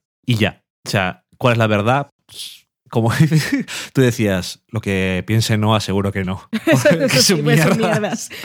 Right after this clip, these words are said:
Speaker 2: Y en el caso del segundo episodio, eh, sin entrar en spoiler, ya sabéis los nombres de los personajes, pero había dos versiones y era la de Allison y la de Cole. Y era muy diferente la actitud de ambos personajes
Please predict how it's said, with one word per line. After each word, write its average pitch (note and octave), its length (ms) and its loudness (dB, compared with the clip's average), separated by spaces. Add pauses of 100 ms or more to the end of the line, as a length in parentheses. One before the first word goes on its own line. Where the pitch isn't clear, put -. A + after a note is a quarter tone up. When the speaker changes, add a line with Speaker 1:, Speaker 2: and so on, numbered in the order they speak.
(400)
Speaker 2:
Y B3 240 2
en A#3 160 2
el G#3 120 -2
caso A#3+ 300 0
del C4 360 2
segundo A#3 340 2
episodio, B3 880 0
eh, G3 920 2 (800)
sin F#3 600 2
entrar F3+ 300 0
en F3+ 140 2
spoiler, G#3+ 300 -2
ya G3 80 0
sabéis F3+ 260 0
los F#3+ 120 2
nombres F#3+ 260 2
de F#3+ 80 2
los F3+ 80 0
personajes, G3 560 -4
pero F3+ 340 -2 (400)
había G#3 760 2 (160)
dos G3 260 0
versiones G#3 560 -2
y G#3 80 0
era F#3 640 2
la F#3 220 0
de F3+ 140 2
Allison A3+ 340 0
y G#3+ 80 0
la F3+ 120 0
de D#3+ 140 -2
Cole. E3 320 -4 (280)
Y G3+ 800 4
era G#3 280 4
muy A3+ 340 4
diferente G#3 720 2
la F3+ 240 2
actitud F#3 480 -2
de F3+ 200 2
ambos F#3+ 260 2
personajes F#3+ 840 -4